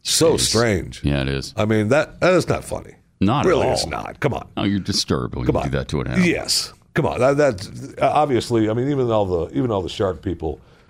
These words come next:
Speaker 1: uh, were all upset. And they, they, anyway, they got to go to court, right? 'Cause
Speaker 2: Mm-hmm.
Speaker 1: in China, when you start hurting animals, uh, there's no court. You know what they do? Uh, they, they just, uh, they, they, they, they take care of the animal.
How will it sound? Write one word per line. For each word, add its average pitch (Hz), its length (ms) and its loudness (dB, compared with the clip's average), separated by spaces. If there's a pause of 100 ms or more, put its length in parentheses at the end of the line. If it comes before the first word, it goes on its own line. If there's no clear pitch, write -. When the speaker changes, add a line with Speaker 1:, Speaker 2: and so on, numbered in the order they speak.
(100)
Speaker 1:
uh, 87 180 2
were 85 460 0
all 90 220 4
upset. 113 240 2
And 113 100 2
they, 139 100 4
they, 165 240 4
anyway, 165 300 2
they 117 100 2
got 135 200 0
to - 80 -12 (280)
go 92 120 4
to 80 60 0
court, - 380 -2
right? 85 260 0 (260)
'Cause 127 160 2
Speaker 2:
Mm-hmm. - 100 4
Speaker 1:
in 113 60 -4
China, 165 580 0 (380)
when 151 120 4
you 143 80 2
start 147 240 2
hurting 135 300 4
animals, 127 440 2 (260)
uh, 240 160 4
there's 226 180 4
no 202 100 2
court. 156 420 0 (440)
You 190 60 2
know 208 60 4
what 202 60 0
they 196 140 2
do? 208 320 2 (420)
Uh, 190 260 4
they, 185 120 4
they 196 340 2
just, 180 300 2
uh, 165 280 6
they, 170 140 2
they, 180 320 4
they, 170 220 0
they 165 140 2
take 165 200 -2
care 151 140 2
of 123 80 2
the 107 120 4
animal. 82 320 -4